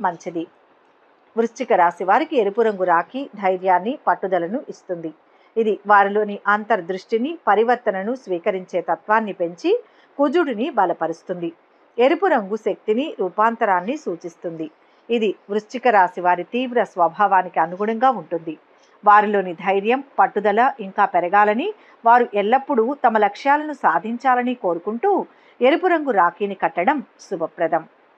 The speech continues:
ధనుస్సు రాశి వారికి పసుపు రంగు రాఖీ శుభప్రదం. పసుపు సూర్యుని రంగు, కాంతి, వెచ్చదనం, ఆశావాదానికి ప్రతీక. ఇది జ్ఞానం, ఆధ్యాత్మికత, సానుకూల శక్తిని సూచిస్తుంది. జ్యోతిష్య శాస్త్రం ప్రకారం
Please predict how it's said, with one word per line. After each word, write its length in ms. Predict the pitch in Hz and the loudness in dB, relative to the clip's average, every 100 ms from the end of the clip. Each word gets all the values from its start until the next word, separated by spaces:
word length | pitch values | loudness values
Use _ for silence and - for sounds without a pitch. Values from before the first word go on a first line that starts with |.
| _ _ _ _ - | _ _ _ _ -6
ధనుస్సు 400 | 180 214 202 208 | -2 -2 -2 2
రాశి 300 | 170 170 180 | 2 2 0
వారికి 340 | 175 175 320 480 226 | 0 0 0 0 0
పసుపు 280 | 196 202 | -2 -4
రంగు 220 | 208 185 170 | -4 -4 0
రాఖీ 360 | 165 160 285 392 | 2 2 -2 -6
శుభప్రదం. 640 | - 175 151 170 160 165 - _ _ _ - | -6 -8 -6 -4 -2 -4 -8 _ _ _ 2
పసుపు 500 | 247 370 370 208 254 | 4 2 -2 -2 -2
సూర్యుని 520 | 247 226 214 262 247 | -2 -2 -2 -2 2
రంగు, 440 | 196 180 190 262 262 | 0 0 -2 -4 2
కాంతి, 540 | 196 185 196 247 262 - | 4 4 0 -8 -10 -6
వెచ్చదనం, 580 | 202 202 240 233 240 320 - _ _ | -6 -2 0 0 0 -4 -8 _ _
ఆశావాదానికి 880 | 208 220 - 330 277 190 175 170 196 | 6 6 6 4 4 2 2 0 -6
ప్రతీక. 640 | 320 196 160 165 - 165 - _ _ _ | -4 -4 -4 -8 0 0 0 _ _ _
ఇది 240 | 262 269 269 294 214 | -2 0 0 -4 -4
జ్ఞానం, 480 | 226 220 214 226 226 - | 2 6 6 4 -2 0
ఆధ్యాత్మికత, 800 | 196 196 196 269 269 240 196 190 214 220 | 4 4 2 -4 -2 -2 -2 4 4 4
సానుకూల 460 | 220 185 214 247 214 | 4 4 4 0 0
శక్తిని 460 | 190 185 - 262 269 | -2 -6 -4 -4 -4
సూచిస్తుంది. 680 | - 170 170 - 175 165 160 _ _ _ - | -6 -10 -10 -8 -8 -6 -10 _ _ _ -4
జ్యోతిష్య 500 | 196 208 208 202 190 | 0 2 0 0 -2
శాస్త్రం 460 | 185 196 196 247 | 2 0 2 -4
ప్రకారం 460 | 240 190 190 180 262 | -2 0 2 2 2